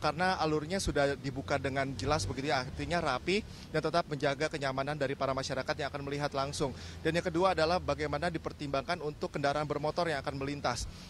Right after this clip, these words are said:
Apakah nantinya hanya kendaraan roda empat saja atau kendaraan pribadi saja yang bisa masuk, ataupun kendaraan roda dua juga bisa masuk? Lalu bagaimana dengan, eh, kendaraan umum? Apakah masih bisa, eh,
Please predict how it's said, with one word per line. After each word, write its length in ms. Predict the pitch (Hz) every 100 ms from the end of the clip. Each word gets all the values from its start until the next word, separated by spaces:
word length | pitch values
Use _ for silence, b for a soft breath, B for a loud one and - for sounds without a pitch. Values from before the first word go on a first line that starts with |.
| -
Apakah 320 | 147 156 202
nantinya 480 | 190 170 160 190 202 185
hanya 160 | 151
kendaraan 340 | 147 147 143 147
roda 220 | 147 147
empat 320 | 143 143 135
saja 240 | 139 131 175
atau 160 | 180
kendaraan 260 | 151 143 143
pribadi 380 | 147 131 135 139
saja 240 | 135 120
yang 180 | 170 180
bisa 220 | 135 147
masuk, 400 | 131 110 170 214 B B B
ataupun 400 | 160 175 170 214
kendaraan 460 | 214 160 156 160 160 - 156
roda 160 | 170
dua 240 | 175 175 175
juga 240 | 139 147
bisa 180 | 131 135
masuk? 240 | 127 127 135
Lalu 220 | 147 233
bagaimana 480 | 196 175 175 175 208
dengan, 400 | 170 160 190 208 B B B -
eh, 100 | 160 175
kendaraan 800 | 156 151 147 - 160 170 170 -
umum? 400 | 214 220 139 110
Apakah 320 | 120 147 185 175
masih 240 | 151 -
bisa, 480 | 127 135 160 147 - B B
eh, 440 | - 143 143 143